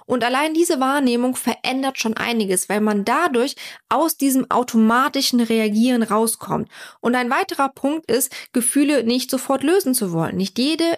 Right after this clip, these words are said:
Emotion braucht direkt eine Reaktion. Das ist ein total wichtiger Satz.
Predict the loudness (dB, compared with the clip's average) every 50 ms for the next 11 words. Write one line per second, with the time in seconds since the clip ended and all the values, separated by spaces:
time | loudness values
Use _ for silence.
0 | -2 -2 0 0 0 0 0 -2 0 2 2 2 2 2 0 -4 -4 -4 -6 -6
1 | -6 _ _ _ 2 4 4 4 4 2 2 0 0 -2 -2 -4 -8 _ -6 -4
2 | -2 0 0 0 2 0 0 0 -2 -4 -6 -8 -8 -8 -6 -6 -4 -2 0 0
3 | 0 0 -2 -4 -2 -2 0 0 -2 -2 -4 -2 0 0 0 0 -2 -2 -4 -6